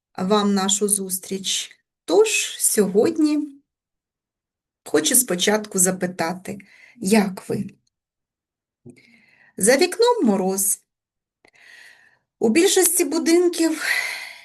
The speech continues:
і квартир холодно, а графіки вимкнення світла стали нашим головним розкладом життя. У стані постійної тривоги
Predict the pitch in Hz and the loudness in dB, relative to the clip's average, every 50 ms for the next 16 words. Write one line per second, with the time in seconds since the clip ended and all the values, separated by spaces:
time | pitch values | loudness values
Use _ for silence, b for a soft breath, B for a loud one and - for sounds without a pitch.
0 | B B B B B _ _ _ - 226 220 - 214 233 233 233 233 - 277 277 | B B B B B _ _ _ -4 -4 -2 0 0 -2 -2 -2 -4 -4 -4 -4
1 | 277 - - - 220 214 202 202 202 190 185 185 190 185 196 202 202 - - _ | -6 -6 -4 2 4 4 6 6 4 2 0 -2 -4 -4 -6 -8 -10 -12 -18 _
2 | _ _ _ _ _ _ _ _ _ _ _ _ - B B B B B B B | _ _ _ _ _ _ _ _ _ _ _ _ -20 B B B B B B B
3 | B 202 208 214 226 262 277 277 294 277 - - 285 254 294 320 330 320 - 285 | B -2 2 2 2 2 2 0 -2 -6 -6 -6 -4 -2 0 0 0 0 0 0
4 | 285 269 262 269 277 277 - - 269 302 330 302 269 220 220 214 - - - 254 | 0 0 0 0 2 2 2 2 0 -2 -2 -2 -2 0 0 2 2 2 2 0
5 | 254 254 240 220 214 208 220 254 - - - 226 220 220 220 208 - - 214 202 | 2 2 2 2 2 2 2 2 0 0 0 -2 -2 -4 -4 -8 -10 -10 -4 -2
6 | 202 202 202 196 196 202 214 240 294 330 349 - - _ - - 180 185 202 202 | 0 0 0 0 -2 -2 -2 -2 -2 -4 -6 -8 -14 _ -12 -8 -6 -4 -4 -4
7 | - - - 202 190 190 185 190 196 196 175 - _ _ - - - - - - | -4 -6 -8 -10 -10 -10 -10 -10 -10 -10 -12 -12 _ _ -14 -12 -12 -12 -12 -14
8 | - _ _ _ _ _ _ _ _ _ _ _ _ _ b b b b b b | -16 _ _ _ _ _ _ _ _ _ _ _ _ _ b b b b b b
9 | b b b b b - 220 214 - - 320 330 359 349 320 311 302 285 - - | b b b b b -4 -2 0 0 0 0 0 0 0 0 -2 -4 -4 -6 -12
10 | - - 262 262 - - - - 285 277 262 254 247 247 240 247 247 247 233 233 | -8 -4 -2 -2 -2 -2 -2 -4 -4 -4 -2 -2 -2 -2 -2 -2 -2 -2 -2 -2
11 | 220 220 226 220 214 202 214 202 202 - | -2 0 -2 -2 -2 -2 -4 -6 -8 -10